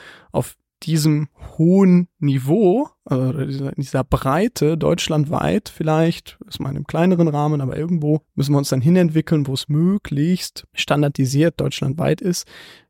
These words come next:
Wie funktioniert in Zukunft ein optimierter Netzbetrieb? Und da gibt es eben sehr, sehr viele Initiativen rund um den, das Engpassmanagement, also den Redispatch-Prozess. Wie möchte ich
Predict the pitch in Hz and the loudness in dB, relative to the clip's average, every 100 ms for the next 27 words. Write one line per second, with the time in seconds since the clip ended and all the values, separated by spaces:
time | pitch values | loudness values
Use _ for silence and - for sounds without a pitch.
0 | _ - 123 160 208 233 - 160 196 - | _ -8 -2 0 0 -2 0 0 0 -2
1 | 156 135 135 160 214 233 - - _ _ | -2 0 2 2 0 -4 -8 -18 _ _
2 | 143 - 165 - 180 196 - - - 139 | -2 0 -2 0 2 2 -4 -8 -2 -2
3 | 143 139 - 147 139 143 147 139 135 - | -2 -4 -2 -2 0 0 0 0 0 -4
4 | - - 139 - - 135 156 - 160 143 | -8 -6 -6 -2 -2 -2 -4 -6 -4 -2
5 | 135 131 135 - - - 135 - - 202 | 0 0 -2 -4 -4 -2 -4 -6 -2 2
6 | 190 170 160 143 131 139 127 131 131 - | 4 4 2 0 0 0 0 -2 -4 -10
7 | - - - - - 202 214 160 - 151 | -20 -20 -12 -10 0 2 4 2 4 4
8 | 147 147 - 143 143 - - 131 131 135 | 4 2 0 0 -2 -4 -4 -2 -2 -2
9 | 151 190 202 - 160 - - 147 - 147 | 0 0 0 0 -2 -2 -6 -6 -2 -4
10 | - - 143 143 - 139 - | -4 -2 2 2 2 -2 -2